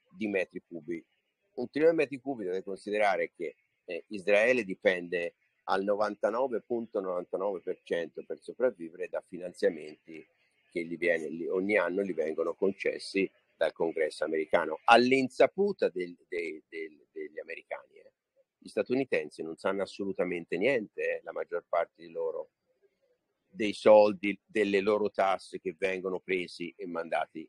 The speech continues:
in Israele. Assolutamente, è una delle voci più grosse di spesa, eh, anzi sicuramente la voce di spesa militare più importante ne-,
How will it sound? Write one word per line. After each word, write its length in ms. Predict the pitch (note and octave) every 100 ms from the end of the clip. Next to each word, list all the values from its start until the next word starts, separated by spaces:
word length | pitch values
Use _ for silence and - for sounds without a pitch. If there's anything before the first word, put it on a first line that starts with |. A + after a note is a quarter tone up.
| -
in 100 | D2+
Israele. 460 | D2+ D2 C#2+ - _ _ _ _ _ _ -
Assolutamente, 560 | - F#2 F#2+ F#2 E2+
è 60 | F#2
una 200 | A#2 D3
delle 220 | D3 C#3
voci 400 | C3 B2 B2 -
più 100 | A2 A2
grosse 400 | - C#3 A#2+ -
di 100 | F2
spesa, 520 | E2+ - E2 - E2 F#2
eh, 60 | -
anzi 280 | F#2 - -
sicuramente 640 | - - F2 F2+ C#3 D#3
la 120 | G2
voce 320 | E2+ E2 - E2
di 100 | E2
spesa 320 | _ E2 D#2
militare 500 | D#2+ D2+ G2 A#2 - _ _
più 140 | - F#2
importante 640 | - E2 - C#2+ C2 -
ne-, 140 | C2